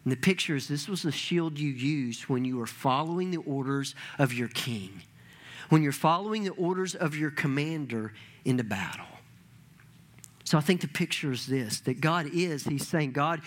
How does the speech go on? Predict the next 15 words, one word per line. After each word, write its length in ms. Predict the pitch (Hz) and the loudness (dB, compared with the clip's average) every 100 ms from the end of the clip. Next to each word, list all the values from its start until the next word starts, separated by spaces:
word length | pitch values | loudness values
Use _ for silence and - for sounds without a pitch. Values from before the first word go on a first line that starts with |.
| - - | -10 -2
you 360 | 143 175 196 196 | 4 4 4 2
are 180 | 180 | 2
my 180 | 170 160 | 2 0
true 600 | 143 - - 185 208 202 190 - | 0 -2 4 4 4 -2 -8 -10
source 720 | - - 202 180 180 165 - - - | -10 2 6 6 4 -2 -8 -10 2
of 200 | 151 143 | 2 4
protection, 840 | 160 143 165 151 - - 107 - - - - - - - - - - - - - | 0 2 0 0 -2 -4 -8 -10 -16 -20 -20 -20 -20 -20 -20 -20 -20 -20 -6 4
and 140 | 143 | 4
I 160 | 147 165 | 6 2
will 180 | 175 165 | 2 -2
continue 680 | 143 120 - 175 175 180 175 | -2 -2 -2 -2 0 -2 -2
to 160 | - | -2
move 200 | 135 123 | -2 -2
forward, 880 | - - 156 156 151 110 92 80 - - - - - - | -6 -4 -2 0 -2 -6 -8 -10 -12 -14 -18 -18 -2 4
even 640 | 190 196 151 135 113 107 | 4 4 0 -2 -2 -6